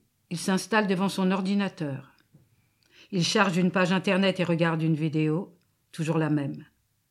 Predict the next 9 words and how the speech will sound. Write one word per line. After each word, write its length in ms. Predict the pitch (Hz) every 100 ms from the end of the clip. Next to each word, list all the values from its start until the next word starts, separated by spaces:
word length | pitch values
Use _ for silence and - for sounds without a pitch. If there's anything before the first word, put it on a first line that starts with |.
| _ _ _ - _
Le 80 | 165
dernier 380 | 160 214 226 214
concert 400 | 214 196 214 196
des 100 | 185
Sex 260 | 214 202
Pistols 640 | - 190 - 196 185 185 -
à 120 | 170
San 180 | 170 175
Francisco, 640 | - 170 170 - 180 180